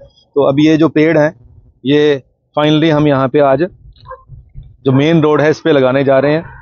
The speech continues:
और थोड़ी ही देर में इसमें हम दीमक की दवाई भी डालेंगे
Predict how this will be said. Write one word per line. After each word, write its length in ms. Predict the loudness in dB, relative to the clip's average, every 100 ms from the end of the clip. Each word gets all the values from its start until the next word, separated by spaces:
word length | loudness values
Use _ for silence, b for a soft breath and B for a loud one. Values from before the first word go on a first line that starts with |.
| -20 _ -8 -4
और 200 | -2 0
थोड़ी 200 | 0 2
ही 120 | 2
देर 220 | 2 0
में 100 | 0
इसमें 320 | -2 -2 -4 -2
हम 300 | -4 -4 -6 -12 -18 -16 -16 -8
दीमक 360 | 0 2 0 0
की 140 | 0
दवाई 260 | 2 2 0
भी 100 | 0
डालेंगे 460 | 0 0 0 -2